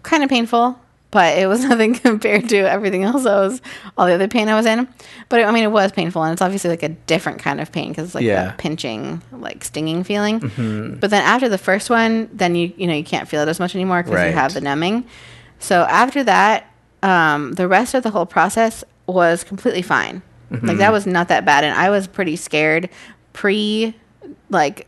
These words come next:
Speaker 1: you know, during pregnancy, I was pretty scared thinking about the process of getting an epidural.
Speaker 2: Yeah.
Speaker 1: So it really was not that bad physically.
Speaker 2: Yeah.
Speaker 1: However, I was having a really hard time staying still during the contractions because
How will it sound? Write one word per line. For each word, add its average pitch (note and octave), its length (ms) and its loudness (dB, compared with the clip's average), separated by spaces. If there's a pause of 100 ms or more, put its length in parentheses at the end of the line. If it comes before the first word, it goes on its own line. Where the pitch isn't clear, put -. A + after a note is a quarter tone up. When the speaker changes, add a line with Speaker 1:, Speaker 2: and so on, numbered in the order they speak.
(140)
Speaker 1:
you F3 80 0
know, D3+ 100 0
during F3+ 280 0
pregnancy, F#3 420 -2
I E3+ 60 4
was D#3+ 120 0
pretty D#3 240 -6
scared D#3+ 400 -2
thinking D#3 320 -6
about D#3+ 280 -2
the D#3 60 -10
process - 400 -4
of A3 100 -2
getting A3 240 0
an G#3+ 80 -2
epidural. A3+ 520 0
Speaker 2:
Yeah. F2+ 400 -6
Speaker 1:
So G3 120 -2
it G3+ 60 -6
really C4 280 2
was G#3+ 200 2
not G#3 180 0
that F3 200 0
bad D3+ 240 2
physically. - 560 -8 (220)
Speaker 2:
Yeah. F#2 460 -2 (400)
Speaker 1:
However, G3 760 4 (840)
I G3 120 2
was G3+ 380 4
having A3 280 0
a G#3 60 0
really F#3 240 0
hard F#3+ 240 -2
time F3+ 500 -2 (340)
staying F3 440 -2
still E3 640 2 (560)
during F3+ 240 0
the E3+ 80 0
contractions F3 600 -2
because F3+ 640 0